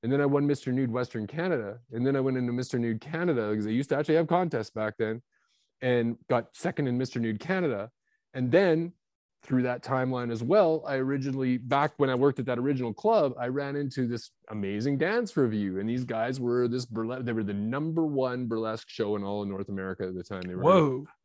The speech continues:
Speaker 1: yeah, they were out of Panama City Beach, Florida, the largest beach club in North America at the time. So they were touring up here through Canada. And the agent, I'll never forget it. He came up and he, we were talking and we got, I got to know these guys and liked them a lot.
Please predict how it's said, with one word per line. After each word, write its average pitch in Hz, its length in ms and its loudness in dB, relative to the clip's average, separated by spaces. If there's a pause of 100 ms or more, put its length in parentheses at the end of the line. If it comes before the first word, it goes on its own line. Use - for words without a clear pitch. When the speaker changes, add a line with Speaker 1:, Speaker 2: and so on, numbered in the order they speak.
(200)
Speaker 1:
yeah, 120 140 2
they 117 100 2
were 123 100 4
out 127 60 2
of 113 80 0
Panama 123 300 -2
City 110 260 0
Beach, 104 260 -2
Florida, 135 400 4
the 95 80 -6
largest 107 420 -2
beach 110 180 -4
club 107 200 -4
in 104 120 -2
North 104 180 -4
America 120 460 -4
at 90 100 -8
the 90 80 -16
time. 90 300 -12
So 139 100 -4
they 202 120 6
were 226 120 4
touring 143 440 2
up 101 120 -6
here 104 220 -6
through 95 180 -8
Canada. 98 460 -8 (500)
And 120 140 -2
the 120 120 -6
agent, 156 400 2 (220)
I'll 113 160 -4
never 143 240 0
forget 117 340 0
it. 95 120 -4
He 95 80 -8
came 113 280 -8
up 110 180 -8
and 101 100 -6
he, 95 80 -6
we 98 180 -4
were 92 80 -8
talking 151 500 -2
and 104 120 -6
we 92 60 -8
got, 117 180 -4 (120)
I 104 100 -4
got 123 260 -4
to 104 80 -12
know 117 180 -4
these 117 180 -2
guys 117 300 -4
and 87 140 -10
liked 110 300 -2
them 117 100 -4
a 107 40 -2
lot. 117 300 -2